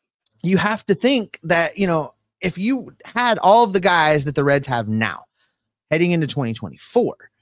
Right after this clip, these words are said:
and you look at that, and you would look at Tyler Stevenson's number, which was, uh, eighty-seven O P S plus, his slash line, two forty-three, three seventeen,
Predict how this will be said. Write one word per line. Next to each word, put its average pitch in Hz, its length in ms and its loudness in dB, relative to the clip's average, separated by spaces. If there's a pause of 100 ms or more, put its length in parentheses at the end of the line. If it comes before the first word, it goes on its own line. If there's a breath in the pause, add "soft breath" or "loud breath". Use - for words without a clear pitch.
and 131 120 -2
you 123 100 0
look 196 180 2
at 220 100 -2
that, 107 260 0
and 143 140 -2
you 160 60 -2
would 151 120 -2
look 208 160 0
at - 100 -4
Tyler 170 280 0
Stevenson's 135 480 -6
number, 139 420 -2 (420 soft breath)
which 160 320 -2
was, 143 320 0
uh, 127 280 -2 (240)
eighty-seven 143 640 0 (100)
O 135 120 2
P 127 180 -4
S 107 140 -4
plus, 104 440 -6
his 156 200 -2
slash 139 320 -2
line, 127 180 -4
two 175 160 -6
forty-three, 147 540 -2
three 139 240 -2
seventeen, 123 580 -4